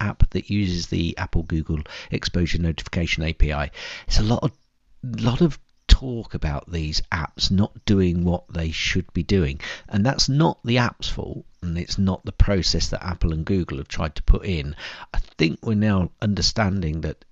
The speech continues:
it's just a process which possibly doesn't work. However,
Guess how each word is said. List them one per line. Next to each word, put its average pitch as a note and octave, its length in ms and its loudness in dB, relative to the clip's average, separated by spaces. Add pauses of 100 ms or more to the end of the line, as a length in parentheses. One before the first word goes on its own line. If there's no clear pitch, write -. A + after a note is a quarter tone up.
it's - 180 -6
just - 200 0
a - 40 2
process - 440 2
which - 260 -6
possibly - 340 0
doesn't D#2 300 -2
work. D#2 380 -4
However, C#3 840 0